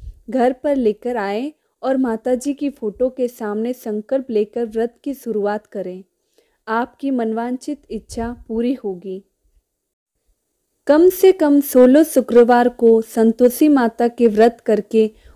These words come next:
उद्यापन कर सकते हैं। महिला व पुरुष दोनों इस व्रत को कर सकते हैं। व्रत के दिन कोई भी खट्टी चीज़ों को घर में न लाए, न छुए और न ही खाए।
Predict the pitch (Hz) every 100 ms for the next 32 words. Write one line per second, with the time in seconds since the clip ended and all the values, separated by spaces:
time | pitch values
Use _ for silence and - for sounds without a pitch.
0 | - 226 208 247 247 254 294 302 262 269
1 | 214 190 - 196 202 190 190 _ _ _
2 | _ - 226 247 277 277 277 233 226 226
3 | 226 226 226 - _ _ - 208 247 269
4 | 330 330 - 220 233 240 - 285 247 220
5 | - 196 - 196 196 208 190 - _ -
6 | - - - 202 226 285 - - 339 277
7 | 262 269 - 240 247 302 277 269 - 220
8 | 214 247 - 220 196 233 233 220 247 220
9 | 233 233 208 220 262 240 226 262 277 _
10 | _ - 214 247 269 - 240 240 254 285
11 | _ 220 254 240 226 247 294 294 - 208
12 | 180 185